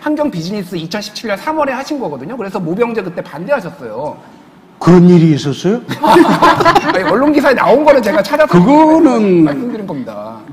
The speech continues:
Speaker 2: 그거는 내가 모병제 이야기는 이미 오 년 전 대선 때 한 이야기고 왜 모병제 이야기를 하는가 하면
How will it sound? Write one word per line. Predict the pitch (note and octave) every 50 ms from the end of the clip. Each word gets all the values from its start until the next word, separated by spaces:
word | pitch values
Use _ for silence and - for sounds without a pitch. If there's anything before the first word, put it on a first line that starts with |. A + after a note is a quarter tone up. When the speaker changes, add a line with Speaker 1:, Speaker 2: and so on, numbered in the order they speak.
| -
Speaker 2:
그거는 | - - - E3+ F3 A3 C#4+ D#4 E4 C4 A#3+ G#3 F#3+ F3 D#3+ E3
내가 | F#3 A3 A3+
모병제 | F3+ D3+ C#3+ D3+ D#3 G3+ A3+ B3+ B3+ D4+ D4 B3+ A3+
이야기는 | G#3 G3 F#3 F#3 F3 F3+ E3 D#3 D3+ C#3+
이미 | D#3+ A3 A3+ G#3+ F#3+ E3 D3 B2+ A#2 G#2+ - - - D3
오 | C#3 C#3+ E3+
년 | F#3+ A#3 B3 B3 A#3+
전 | B3 A#3+ A#3 A3+
대선 | F3 D#3 D3 C#3+ F#3 G#3 A#3 G#3+
때 | - A3+
한 | F3 - F3+ F3+ E3+ E3
이야기고 | D3 B2 A#2+ C3+ C#3+ F#3+ A3 G3 D3+ A#2+ F#2 E2
왜 | F2+ G#2+ D3 G3 A#3+ B3+ B3+
모병제 | A3+ F#3 D#3+ D#3+ E3 E3+ F3+ G3 G#3+ G#3+
이야기를 | G3+ D#3+ D3 C3 C#3+ D3 F3 E3+ C3
하는가 | G#2 A2+ B2+ D3 E3+ F#3 C#3 F#2+ F#2 G2
하면 | A2 A2+ A2+ A#2+